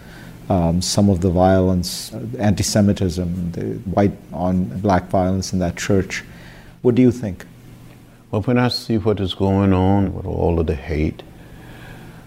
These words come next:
Speaker 2: uh, anti-Semitism, um, the bombings, the shooting, it make me very sad. Um, Charlottesville make me cry.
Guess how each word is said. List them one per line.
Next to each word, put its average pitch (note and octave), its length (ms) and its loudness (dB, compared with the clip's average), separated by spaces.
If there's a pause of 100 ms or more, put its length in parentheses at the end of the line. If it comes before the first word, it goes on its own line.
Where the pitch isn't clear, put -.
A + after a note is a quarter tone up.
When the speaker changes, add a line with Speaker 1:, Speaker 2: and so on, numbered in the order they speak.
(200)
Speaker 2:
uh, E2+ 380 0
anti-Semitism, E2+ 1200 0 (760)
um, F2+ 500 0 (160)
the G#2 80 -4
bombings, E2+ 720 2
the F#2 100 0
shooting, F#2+ 680 2 (720)
it F2 80 -2
make F#2+ 140 2
me G2+ 140 0
very F2+ 260 0
sad. E2+ 480 -2 (1040)
Um, F2+ 460 2
Charlottesville G2 640 2
make F2 240 2
me F2+ 140 -2
cry. F#2 540 -6